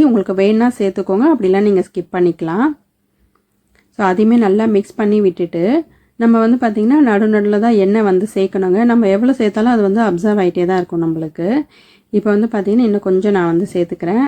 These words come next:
அந்த கலர் வந்து பாருங்க, சூப்பரா இருக்கு. இது செய்யும்போது உங்களுக்கு வந்து அந்த மேரேஜ் அக்கேஷன் தாங்க ஞாபகம் வரும்.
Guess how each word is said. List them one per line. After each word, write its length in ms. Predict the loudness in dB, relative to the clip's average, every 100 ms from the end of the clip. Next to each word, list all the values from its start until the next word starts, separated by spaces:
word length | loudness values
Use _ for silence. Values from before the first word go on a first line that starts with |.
| -2
அந்த 180 | -2 -2
கலர் 300 | -2 -2 0 0
வந்து 160 | -2 -2
பாருங்க, 260 | -2 0 0 -2
சூப்பரா 540 | -8 -10 _ -6 -2 -2
இருக்கு. 320 | -4 -6 -4 -4 -6 _ _ _ _ _ _ _ _ _ _ _ _ _ _ _ 0
இது 160 | 0 2
செய்யும்போது 360 | 2 4 4 2
உங்களுக்கு 300 | 2 0 0
வந்து 160 | 0 2
அந்த 140 | 2 2 2
மேரேஜ் 380 | 2 2 0 -2
அக்கேஷன் 440 | -4 -6 -2 -2 0
தாங்க 180 | 0 0
ஞாபகம் 400 | 0 -2 -4 -2
வரும். 240 | 0 -2